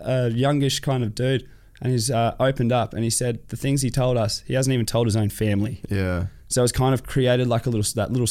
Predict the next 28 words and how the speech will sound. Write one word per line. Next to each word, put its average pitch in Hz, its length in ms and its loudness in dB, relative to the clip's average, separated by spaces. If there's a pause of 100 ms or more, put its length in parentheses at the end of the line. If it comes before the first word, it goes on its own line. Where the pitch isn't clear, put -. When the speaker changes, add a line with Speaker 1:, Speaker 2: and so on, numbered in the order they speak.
Speaker 2:
Like, 117 180 2
Speaker 1:
safeguard. 117 400 2
Speaker 2:
safe - 80 -6
area. 78 520 -4
Speaker 1:
Yeah, 151 260 2
for - 160 -2
people. 139 480 0
And 113 260 0 (720)
it's, 139 220 -2
it's 139 180 2
the 147 80 0
same 156 240 2
with 135 160 0
living. 131 380 2
You 127 80 0
see 143 180 0
someone 147 240 0
with 139 120 -2
a 131 40 2
living 120 300 2
hat 113 320 0
or 120 280 2
a 110 60 4
living 117 260 2
shirt 123 300 0
on, 120 140 0
you 123 80 0
know 127 320 2